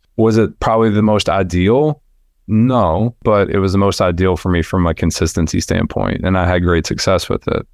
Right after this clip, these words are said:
But at the end of the day, it's like, for me, my hierarchy of rules is get your protein in, eat less inflammatory foods, and, you know,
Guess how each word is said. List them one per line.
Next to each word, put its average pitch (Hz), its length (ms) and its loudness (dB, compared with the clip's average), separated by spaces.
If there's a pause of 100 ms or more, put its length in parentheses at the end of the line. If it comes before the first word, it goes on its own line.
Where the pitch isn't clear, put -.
But 85 340 0 (320)
at 98 160 -2
the - 160 0
end 107 140 2
of 95 80 4
the 92 80 4
day, 95 320 2
it's - 400 -4
like, 92 240 -2
for 95 100 -2
me, 95 240 2
my 87 220 2
hierarchy 92 500 0
of 82 120 2
rules 90 380 2
is 80 540 0
get - 160 -2
your 110 100 2
protein 92 440 -2
in, 85 320 0 (480)
eat 98 240 2 (140)
less 95 380 2
inflammatory 95 680 0
foods, 82 640 0 (200)
and, 87 640 0
you 95 140 0
know, 87 280 0